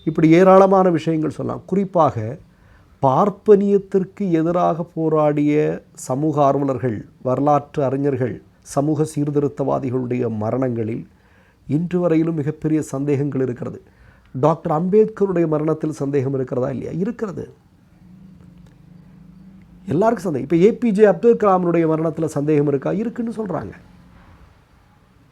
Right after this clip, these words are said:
அதாவது இந்த, இந்த இந்தியா என்று சொல்லக்கூடிய நாட்டுல பல்வேறு சமூக சீர்திருத்தங்களில், சமய சீர்திருத்தங்களில்,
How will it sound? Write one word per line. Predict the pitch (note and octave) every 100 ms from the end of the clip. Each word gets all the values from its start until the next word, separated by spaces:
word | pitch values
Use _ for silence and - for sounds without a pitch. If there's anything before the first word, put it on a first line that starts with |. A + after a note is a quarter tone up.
| _
அதாவது | - D3+ G#3+ A#3 A3+
இந்த, | F#3 G3+ F#3+
இந்த | E3 D#3 C3+
இந்தியா | B2+ F#3 G#3 A3+
என்று | G#3 F#3
சொல்லக்கூடிய | F#3 E3+ D#3+ D#3 - D3
நாட்டுல | A#2+ A#2 B2 - C3 G#2+ C3+ - _ _ _
பல்வேறு | - C#3 E3 F#3+ G#3
சமூக | G#3 - F3 F#3 F#3
சீர்திருத்தங்களில், | F3 E3+ E3 D#3 - C#3+ C#3+ C#3 A#2 -
சமய | - - C#3 F3 D3+
சீர்திருத்தங்களில், | D#3 D3 D3 B2+ - A#2+ A#2 A#2